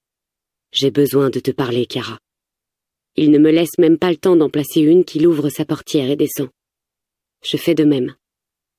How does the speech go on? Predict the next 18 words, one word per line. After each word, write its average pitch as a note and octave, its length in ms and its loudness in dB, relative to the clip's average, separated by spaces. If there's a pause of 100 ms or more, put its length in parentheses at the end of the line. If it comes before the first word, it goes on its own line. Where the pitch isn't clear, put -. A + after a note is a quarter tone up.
(180)
Il D#3+ 240 2
se - 140 -4
met F3+ 300 4
à C#3 160 -4
avancer E3 380 0
devant D3 260 0
moi. C#3 240 -4 (460)
Je - 120 -2
le D#3 120 2
suis. - 280 -10 (680)
Je - 160 -8
suis - 240 -4
dans C3 140 -2
l'incertitude. C#3 800 -8 (960)
Nous D3 140 0
traversons D3 500 -4
la C#3 140 -2
clairière D#3+ 520 -4